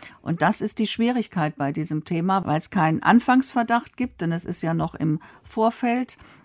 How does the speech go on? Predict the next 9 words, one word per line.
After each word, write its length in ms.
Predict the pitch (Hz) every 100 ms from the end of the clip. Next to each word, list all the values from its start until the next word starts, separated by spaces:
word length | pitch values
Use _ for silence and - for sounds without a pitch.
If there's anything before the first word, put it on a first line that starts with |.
| -
den 180 | 208 208
wir 240 | 202 196
gewohnt 420 | 196 190 196 202 208
sind, 200 | 208 -
aber 240 | 180 185
vielleicht 400 | 208 180 202 -
ein 160 | 190 196
Hinweis 560 | 233 240 226 220 226
über 360 | - 196 185